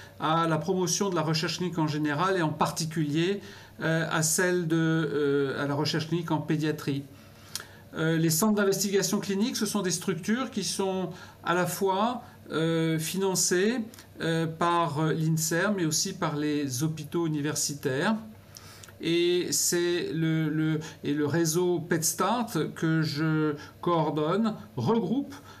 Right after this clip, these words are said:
euh, les structures de recherche clinique pédiatrique, euh, de type C I C sur l'ensemble du territoire national.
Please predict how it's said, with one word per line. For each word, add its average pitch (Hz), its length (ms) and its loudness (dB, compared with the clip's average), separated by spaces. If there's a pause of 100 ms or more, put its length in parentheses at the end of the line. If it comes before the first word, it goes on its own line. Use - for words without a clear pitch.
(140)
euh, 160 560 2
les 165 160 2
structures 190 960 0 (240)
de 139 120 0
recherche 170 420 0
clinique 175 440 -2 (120)
pédiatrique, 170 760 0 (500)
euh, 147 440 2
de 151 120 0
type 160 420 -2
C - 260 0
I 160 140 0
C 175 340 2
sur 165 260 0
l'ensemble 185 440 0
du 165 100 -4
territoire 156 440 -2
national. 151 760 0